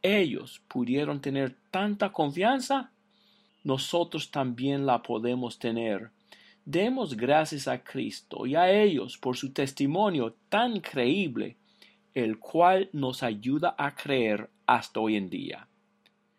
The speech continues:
Muchas gracias por su llamada y por su interés en la Biblia.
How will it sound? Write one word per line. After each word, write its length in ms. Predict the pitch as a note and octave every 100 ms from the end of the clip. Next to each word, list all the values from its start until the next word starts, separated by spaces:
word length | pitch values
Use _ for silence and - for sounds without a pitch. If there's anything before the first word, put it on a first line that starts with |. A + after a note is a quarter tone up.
| _ _ _ _ -
Muchas 400 | A3+ F3 D#3+ A#2
gracias 540 | C3+ C#3 B2 - -
por 180 | - A#2
su 140 | -
llamada 520 | A#2 A#2+ B2+ A2+ G#2+ -
y 80 | A#2+
por 200 | B2+ B2
su 140 | C3+
interés 400 | C3 C3+ B2+ B2
en 100 | C3
la 120 | B2
Biblia. 480 | A#2 A2+ F#2+ F#2+ F#2